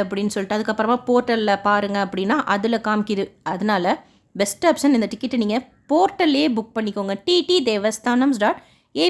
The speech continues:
பி டாட் ஜி ஓ வி டாட் ஐ என். நவம்பர்ல எந்த டேட்ல நீங்க புக் பண்ண போறதா இருந்தாலும் இந்த டிக்கெட் ஒரு தடவை புக் பண்ணிட்டு மறுபடியும் புக் பண்ணிக்கலாம். வேற எந்த டிக்கெட் புக் பண்ணியிருந்தாலும் இந்த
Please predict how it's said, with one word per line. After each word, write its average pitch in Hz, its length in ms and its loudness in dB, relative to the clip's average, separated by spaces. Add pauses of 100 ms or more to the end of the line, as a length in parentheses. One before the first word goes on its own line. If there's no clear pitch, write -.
பி 349 80 2 (120)
டாட் 262 240 2
ஜி 320 100 6 (160)
ஓ - 20 4 (120)
வி 311 80 4 (120)
டாட் 233 220 2 (100)
ஐ 190 40 0 (120)
என். 185 100 -4 (1300)
நவம்பர்ல 302 520 4 (680)
எந்த 277 360 2 (160)
டேட்ல 269 320 2
நீங்க 254 160 6 (100)
புக் - 180 -6
பண்ண 285 160 4 (120)
போறதா 214 300 0
இருந்தாலும் 202 380 0
இந்த 202 160 -2
டிக்கெட் 202 340 -4
ஒரு 208 140 0
தடவை 233 220 4
புக் 233 140 -2
பண்ணிட்டு 226 320 0
மறுபடியும் 233 360 2
புக் 254 140 -6
பண்ணிக்கலாம். 311 380 2 (320)
வேற 240 120 2 (140)
எந்த 285 120 6 (100)
டிக்கெட் 294 280 -2
புக் 254 180 -2
பண்ணியிருந்தாலும் 247 520 2
இந்த 233 80 0